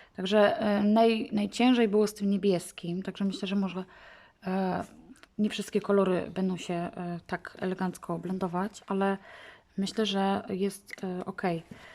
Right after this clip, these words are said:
E, spróbujmy dla porównania, spróbujmy teraz te, e, Ziggy, te same kolory. Zaczniemy od zielonego.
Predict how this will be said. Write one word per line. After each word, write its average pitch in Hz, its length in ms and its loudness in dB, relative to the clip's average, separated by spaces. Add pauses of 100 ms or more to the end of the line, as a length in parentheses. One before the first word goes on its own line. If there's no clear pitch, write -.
(220)
E, 190 200 0
spróbujmy 196 680 4
dla 196 120 0
porównania, 196 720 2 (680)
spróbujmy 202 440 2
teraz 180 300 -2
te, 180 360 0 (1400)
e, 190 100 -2
Ziggy, 185 320 0
te 175 100 -6
same 175 240 -2
kolory. 185 540 -2 (540)
Zaczniemy 185 480 0
od 180 120 -4
zielonego. 185 840 -2